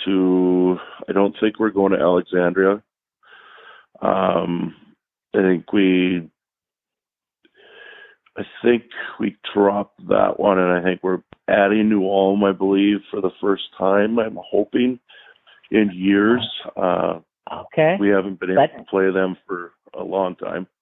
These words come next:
Speaker 2: Yeah, that should be a good game. They, they got a pretty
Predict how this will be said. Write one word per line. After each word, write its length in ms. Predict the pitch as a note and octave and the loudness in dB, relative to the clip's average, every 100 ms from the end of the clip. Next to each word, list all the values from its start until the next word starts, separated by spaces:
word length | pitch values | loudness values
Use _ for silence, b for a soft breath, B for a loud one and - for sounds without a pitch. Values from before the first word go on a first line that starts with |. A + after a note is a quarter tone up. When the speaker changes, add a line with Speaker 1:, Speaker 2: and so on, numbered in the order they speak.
| b b b b b b | b b b b b b
Speaker 2:
Yeah, 320 | A#3 A2+ C3 | -2 0 2
that 140 | C3 C3 | 2 2
should 140 | G#3+ | 2
be 80 | G3+ | 2
a 60 | C#3+ | 2
good 240 | A2+ F#2+ | 2 0
game. 240 | G#2 A2 A#2 | 0 2 2
They, 160 | A#2+ B2 | 2 0
they 140 | A#2 | 0
got 120 | D3 | 0
a 20 | |
pretty 280 | D#3 A#2+ G2+ | 0 -4 -8